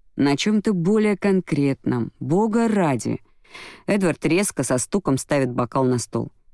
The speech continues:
«Я отказываюсь считать эту встречу случайной». Он слышит в своем голосе решительные нотки,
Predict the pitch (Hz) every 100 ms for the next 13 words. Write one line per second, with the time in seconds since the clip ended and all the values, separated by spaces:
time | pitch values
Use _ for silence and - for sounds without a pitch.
0 | _ _ - 185 202 - 214 160 156 147
1 | - 170 196 202 - 190 175 151 - 170
2 | 185 - 196 - 196 - 143 123 120 117
3 | - _ _ - _ - 156 - 175 -
4 | 220 - 147 139 135 151 190 180 160 135
5 | 120 127 - 127 131 131 147 - - 240